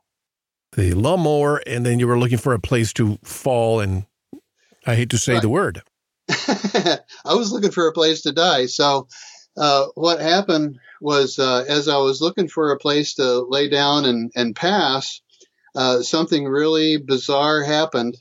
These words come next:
Speaker 2: It was almost like somebody just kinda tweaked my reality a little bit because all of a sudden I didn't hear any sounds. Uh, the sounds of the birds, uh,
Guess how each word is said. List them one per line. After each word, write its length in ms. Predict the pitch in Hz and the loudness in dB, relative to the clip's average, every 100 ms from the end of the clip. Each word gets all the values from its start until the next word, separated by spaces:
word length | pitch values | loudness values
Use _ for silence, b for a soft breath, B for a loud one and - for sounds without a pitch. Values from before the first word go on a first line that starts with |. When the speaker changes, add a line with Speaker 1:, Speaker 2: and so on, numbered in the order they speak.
| - | -4
Speaker 2:
It 160 | 139 135 | -2 0
was 140 | 127 | 0
almost 380 | 151 160 151 - | 0 0 -2 0
like 180 | 135 - | -2 0
somebody 400 | 147 139 139 127 | -2 0 0 0
just 240 | 135 - | -2 0
kinda 220 | 143 120 | 0 0
tweaked 340 | - 156 156 - | 0 -4 -4 -2
my 120 | 135 | 0
reality 500 | 127 127 135 156 143 | 2 2 2 0 2
a 80 | 120 | 2
little 220 | 117 117 | 0 0
bit 260 | 123 123 - | 0 -2 0
because 540 | 120 - 127 120 117 | -2 0 0 0 -2
all 200 | 127 139 | -2 0
of 60 | 131 | 0
a 60 | |
sudden 340 | - 143 131 123 | 0 0 0 2
I 120 | 127 | 0
didn't 300 | 131 123 117 | 0 -4 -4
hear 200 | 139 139 | -2 0
any 160 | 120 | 0
sounds. 680 | 113 - 156 156 107 104 - _ B B B | -2 -2 0 0 0 -4 -8 _ B B B
Uh, 280 | 117 113 107 | 0 2 2
the 140 | 113 | 0
sounds 400 | - 135 131 127 | 0 0 0 0
of 80 | 127 | -2
the 80 | 117 | -2
birds, 680 | 110 131 139 139 139 - - | 0 0 0 -2 -6 -10 -4
uh, 140 | 127 | -2